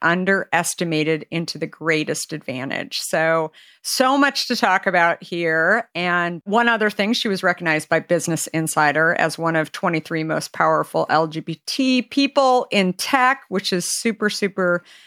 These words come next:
amazing. And yeah, so much of your journey to talk about.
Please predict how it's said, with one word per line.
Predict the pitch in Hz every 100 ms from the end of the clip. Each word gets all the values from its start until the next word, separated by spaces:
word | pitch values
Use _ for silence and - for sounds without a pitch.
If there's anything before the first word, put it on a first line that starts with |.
| _
amazing. | 180 185 180 175 185 175 170 170
And | - 165 160 156 160 _
yeah, | 214 247 185 -
so | - 277
much | 269 262 277
of | 220
your | 240
journey | 208 233 233 220 220 220
to | - 214 _ -
talk | 254 226 226
about. | 220 220 208 208 214